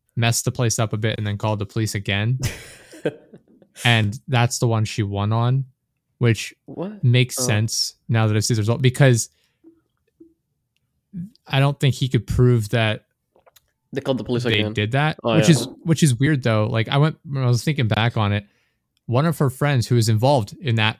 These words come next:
Speaker 1: particular incident said they called her lawyer and her publicist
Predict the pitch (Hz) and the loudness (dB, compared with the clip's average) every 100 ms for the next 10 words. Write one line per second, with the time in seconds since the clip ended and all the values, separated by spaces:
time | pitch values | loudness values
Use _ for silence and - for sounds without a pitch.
0 | _ - 127 113 113 120 110 95 - - | _ -2 -2 0 -2 -2 -2 -4 -6 -8
1 | - 165 147 113 - 117 110 117 113 107 | 0 0 2 0 0 0 0 0 2 2
2 | 113 110 107 104 123 120 - 104 - | 2 2 2 2 2 2 0 -2 -2